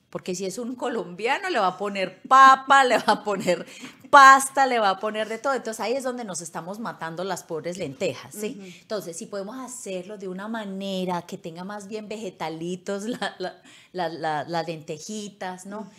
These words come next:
Speaker 2: Ujú.
Speaker 1: De pronto unas dos pe-, papitas en vez de cinco o seis, ¿sí?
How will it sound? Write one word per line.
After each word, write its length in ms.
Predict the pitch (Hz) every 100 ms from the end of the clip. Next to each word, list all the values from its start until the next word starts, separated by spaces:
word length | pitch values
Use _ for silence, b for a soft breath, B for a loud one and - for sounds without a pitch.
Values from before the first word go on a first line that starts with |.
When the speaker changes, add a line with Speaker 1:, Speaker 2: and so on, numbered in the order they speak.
| 196
Speaker 2:
Ujú. 100 | 196
Speaker 1:
De 100 | 202
pronto 260 | 202 190
unas 260 | 214 220 220 -
dos 540 | 190 180 233 240 240
pe-, 140 | 247 233
papitas 680 | - 240 233 233 - 220
en 120 | 202
vez 200 | 175 165 151
de 140 | 190
cinco 420 | 190 226 196 190
o 60 | 185
seis, 560 | - 190 165 170 196 -
¿sí? 380 | - 208 359